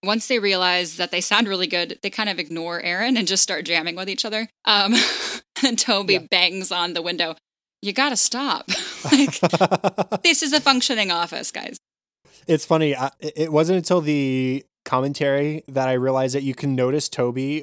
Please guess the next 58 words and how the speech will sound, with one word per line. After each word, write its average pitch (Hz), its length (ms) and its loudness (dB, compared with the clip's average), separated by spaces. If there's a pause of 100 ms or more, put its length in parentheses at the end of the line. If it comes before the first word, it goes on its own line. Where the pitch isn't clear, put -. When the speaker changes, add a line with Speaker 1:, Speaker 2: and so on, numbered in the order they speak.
Speaker 2:
before 131 720 -2
he 143 100 -4
actually 135 260 -2
starts 131 220 -2
knocking 131 460 -4
in 139 120 -6
the 127 60 -4
background. 131 600 -2 (360)
And 143 140 0
he's, 143 220 0
like, 143 120 4
trying 151 180 2
to 165 60 0
make 160 140 -2
a 147 60 4
phone 131 260 0
call 151 140 -2
and 139 80 -2
he 131 40 -2
looks 135 220 -2
over 131 300 0
and 135 80 -2
he's 131 240 -4 (180)
frustrated. 139 960 -2
It, 143 140 -4
it's 156 160 0
really 165 160 4
funny 143 160 0
to 131 60 0
watch 127 160 -2
Toby 123 260 -2
in 113 80 -4
that 117 100 -8
scene. 113 240 -6
So 117 300 -2
I 123 160 -4
would 123 100 0
recommend 123 380 -2
going 113 140 -4
back 113 180 -6
and 113 100 -6
doing 120 240 0
it. 110 240 -10
Speaker 1:
Yeah. - 240 -4 (220)
Speaker 2:
Uh, 117 220 0 (100)
but 143 240 -2
I 175 80 2
just 214 240 -2
love 170 220 2
that 170 220 -2
it 151 200 -2 (140)
starts 156 360 0
as 175 60 -4
competition. 185 880 0
Well, 160 140 4
it 165 80 2
starts 208 300 2
innocent 143 480 -2